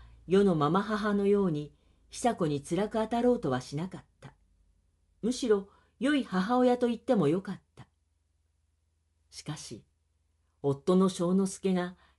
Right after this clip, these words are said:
今日この頃のように、明けても暮れても久子にかまけていて、玲子自身腹を痛めた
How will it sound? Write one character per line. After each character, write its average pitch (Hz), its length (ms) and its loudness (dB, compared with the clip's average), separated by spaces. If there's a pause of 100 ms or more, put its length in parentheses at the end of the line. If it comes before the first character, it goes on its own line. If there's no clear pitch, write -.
(180)
今 226 180 10
日 - 60 -8
こ 170 100 -2
の 202 140 4
頃 233 240 0
の 226 140 2
よ 226 180 0
う 190 60 2
に、 156 220 -4 (440)
明 151 120 -4
け 214 160 4
て 240 120 2
も 185 160 4
暮 165 200 -2
れ 240 60 -2
て 254 140 2
も 202 100 4
久 220 220 -4
子 - 100 -4
に 151 140 -2
か 151 120 -8
ま 190 120 -2
け 190 140 -6
て 135 140 -8
い 123 80 -4
て、 - 300 -14 (840)
玲 196 200 8
子 185 140 2
自 196 180 -2 (100)
身 170 100 -4
腹 190 360 0
を 175 60 4
痛 185 220 -2
め 170 100 0
た 147 260 -6